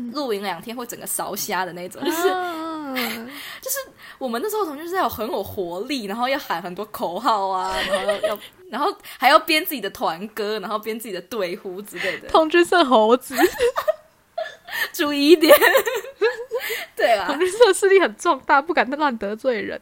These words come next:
Speaker 2: 欸。
Speaker 1: 真的。
Speaker 2: 你是国小、国中的童军社嘛？
Speaker 1: 嗯。
Speaker 2: 我国小、国中都是合唱团的。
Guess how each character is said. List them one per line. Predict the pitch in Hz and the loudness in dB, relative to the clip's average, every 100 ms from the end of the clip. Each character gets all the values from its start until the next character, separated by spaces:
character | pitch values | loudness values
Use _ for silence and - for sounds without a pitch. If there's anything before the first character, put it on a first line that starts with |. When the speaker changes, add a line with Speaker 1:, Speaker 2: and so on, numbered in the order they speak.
| - | -8
Speaker 2:
欸。 | |
Speaker 1:
真 | - 392 | -2 -2
的。 | 440 508 480 415 381 415 339 381 311 - _ _ - - | 2 4 4 2 2 0 0 -2 -6 -12 _ _ -20 -6
Speaker 2:
你 | 240 | -6
是 | 262 | -6
国 | - 214 | -4 -2
小、 | 240 233 | 0 -2
国 | 196 | -2
中 | 202 | -6
的 | 220 | -6
童 | 226 180 | -8 -10
军 | 180 | -10
社 | 202 220 - | -10 -12 -14
嘛？ | - - | -18 -16
Speaker 1:
嗯。 | 254 202 220 | -14 -14 -14
Speaker 2:
我 | - | -6
国 | 214 247 | 2 2
小、 | 311 | 4
国 | 220 202 | 0 -2
中 | 220 | -4
都 | 220 | -4
是 | 262 - _ | -6 -8 _
合 | - 220 | -14 -10
唱 | 208 240 | -6 -8
团 | 220 - - | -6 -10 -10
的。 | - | -18